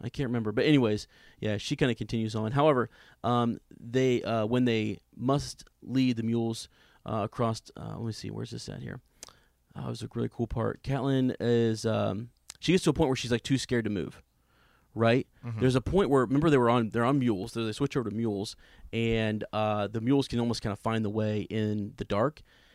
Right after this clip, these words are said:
Speaker 1: and you get to a point where I think once you're getting between Snow and Sky, like, or maybe it's after Sky, where the mules are just no more use,
Speaker 2: Right.
Speaker 1: you know, and so that's where you're on foot and you're,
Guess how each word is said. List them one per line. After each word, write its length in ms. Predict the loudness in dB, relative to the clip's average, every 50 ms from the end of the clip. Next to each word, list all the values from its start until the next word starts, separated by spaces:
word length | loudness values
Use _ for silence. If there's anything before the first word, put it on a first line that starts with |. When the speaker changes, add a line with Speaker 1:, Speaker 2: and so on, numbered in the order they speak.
| _ _ -8
Speaker 1:
and 640 | -4 -2 -2 0 0 0 -2 -2 -4 -4 -6 -10 -12 -12
you 140 | -8 -6 0
get 140 | 0 0 0
to 80 | 0 -4
a 40 | -4
point 260 | -2 -4 -4 -2 -2
where 220 | -2 0 0 0 -2
I 40 |
think 200 | -2 -4 -4 -2
once 180 | -2 -4 -2 -2
you're 80 | -4 -2
getting 220 | -2 -2 -2 -2
between 460 | -4 -8 -10 -8 -4 -2 -2 -2 -4
Snow 260 | -4 -2 0 0 0 0
and 100 | 0 -2
Sky, 480 | -4 -2 -2 0 0 -2 -2 -4 -6 -10 _ _ _ _ _ _ _ _ _ -10 -4
like, 480 | -2 0 0 0 0 -2 -4 -8 -10 -6
or 140 | -4 -4 -2
maybe 160 | -2 -2 -2
it's 120 | -4 -6
after 240 | -6 -8 -8 -10 -12
Sky, 380 | -16 -14 -14 -14 -14 -14 -16 -18 _ _ -6
where 160 | -2 -2 0
the 120 | 0 0 -2
mules 320 | -2 0 0 0 -2 -4
are 40 | -8
just 200 | -10 -10 -8 -6
no 120 | -4 -4 -4
more 380 | -4 -6 -6 -8 -10 -12 -14 _ _ _ _ _ _
use, 480 | -10 -8 -8 -8 -10 -12 -14 -14 -16 -16 _ _ -2
Speaker 2:
Right. 200 | 0 0 0 0
Speaker 1:
you 80 | -2
know, 160 | -4 -4 -6
and 100 | -6 -8 -8
so 100 | -6 -6
that's 200 | -4 -4 -4 -4
where 120 | -4 -4 -2
you're 160 | -2 -2 -4
on 140 | -4 -4 -6
foot 280 | -4 -4 -2 -2 -4
and 80 | -6 -8
you're, 180 | -10 -10 -12